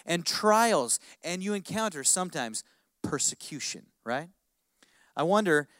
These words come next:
does the Christian life need an honest movie trailer? Have you seen these online?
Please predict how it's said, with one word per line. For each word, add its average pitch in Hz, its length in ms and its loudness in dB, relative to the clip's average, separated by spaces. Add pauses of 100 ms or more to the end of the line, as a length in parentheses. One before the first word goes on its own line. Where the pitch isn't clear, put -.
(120)
does 135 180 -2
the 131 60 -10
Christian 190 340 -2
life 147 240 -2
need 156 180 -6
an 139 120 -6
honest 147 420 -4
movie 143 260 -6
trailer? 95 400 -10 (760)
Have 139 80 -6
you 143 40 -4
seen 190 240 -2
these 190 260 -2
online? 185 540 0